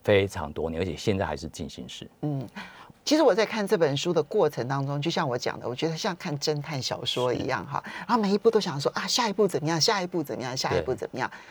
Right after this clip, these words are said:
Speaker 2: 它串起了很多很多的事件，很多很多的故事，
Speaker 1: 对。
Speaker 2: 很多的人，
Speaker 1: 对。
Speaker 2: 用故事跟人的来，来传达出，我觉得一个很重要的概念。我们现在高度依赖网络。
Speaker 1: 对。
Speaker 2: 包括，呃，你不要以为说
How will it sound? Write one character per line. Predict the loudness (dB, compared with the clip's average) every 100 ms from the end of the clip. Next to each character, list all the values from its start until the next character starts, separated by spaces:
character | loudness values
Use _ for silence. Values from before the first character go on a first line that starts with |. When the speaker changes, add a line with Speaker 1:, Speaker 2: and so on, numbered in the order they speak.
| -12
Speaker 2:
它 | -4
串 | 2 4 4
起 | 4
了 | 4
很 | 4 2
多 | 2
很 | 0
多 | 0 2
的 |
事 | 2 2 2 0
件， | 4 2 2
很 | -4
多 | -2
很 | 0
多 | 2
的 | 0
故 | 2 2 2
事， | 0 0
Speaker 1:
对。 |
Speaker 2:
很 | 0 2
多 | 4
的 | 4 2
人， | 2 0 0 -6 -6
Speaker 1:
对。 | -8 -8 -10 4
Speaker 2:
用 | 4 4
故 | 2 4
事 | 4 2
跟 | 4 2
人 | 4 4 6
的 | 2 2
来， | 2 2 2
来 | 2 2 0 -4
传 | -4 -2 0
达 | -2 -2
出， | -4 0 0 0 -12 -10
我 | 2
觉 |
得 | 2
一 |
个 | 2
很 | -4 -6
重 | -2 -2
要 | 0 -6
的 |
概 | -6 -8 -8
念。 | -10 -12 -14 _ _ _
我 | -4
们 |
现 | 2 0
在 |
高 | 2 -2
度 | 0 0
依 | 0
赖 | -2 -2
网 | -4 -6
络。 | -6 -6 -6
Speaker 1:
对。 | -10 -10 -14 -20 _ _ _ -20 _ _
Speaker 2:
包 | 2
括， | 4 4 4 2 _ _
呃， | 2 4
你 | 2
不 | 4
要 | 6
以 | 6
为 | 6
说 | 6 4